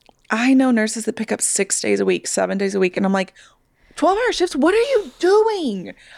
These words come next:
Oh my God. One of my first things, anytime I start a contract, you know, managers will come around and they'll be like,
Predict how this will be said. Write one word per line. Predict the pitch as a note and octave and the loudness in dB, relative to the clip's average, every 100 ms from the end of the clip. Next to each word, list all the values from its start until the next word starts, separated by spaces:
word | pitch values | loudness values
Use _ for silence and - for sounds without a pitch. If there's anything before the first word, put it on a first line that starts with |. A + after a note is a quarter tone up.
| - | -4
Oh | C4 | -2
my | B3 | 0
God. | F#3 D3+ - - - | -2 -6 -12 -20 -8
One | G3+ G#3+ | 0 0
of | B3 | 0
my | C4+ | -4
first | - G#3 - | -4 -4 -4
things, | G#3+ F#3 - | -6 -6 -6
anytime | F#3 G3 A3 | -8 -4 -4
I | |
start | A3+ A3 | -2 -4
a | A#3 | -2
contract, | G#3 G3 F3 - | -4 -4 -8 -8
you | F3 | -10
know, | E3+ - - _ | -10 -12 -20 _
managers | F3+ F3 F3+ G3 | -2 -2 -2 -2
will | G#3 | -4
come | - G#3 | -2 0
around | A3+ A#3+ G#3 | 2 2 0
and | F#3 | -4
they'll | F3+ | -6
be | G3 | -2
like, | F#3+ F#3+ | -2 -4